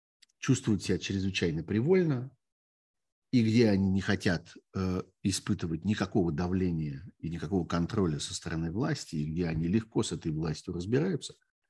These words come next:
Поэтому, э, вполне вероятно, что,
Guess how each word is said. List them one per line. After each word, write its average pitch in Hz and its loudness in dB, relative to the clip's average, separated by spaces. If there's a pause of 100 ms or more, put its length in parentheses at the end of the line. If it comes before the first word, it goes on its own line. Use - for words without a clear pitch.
(600)
Поэтому, 110 4 (160)
э, 107 -4 (360)
вполне 120 6
вероятно, 101 2 (800)
что, 90 -4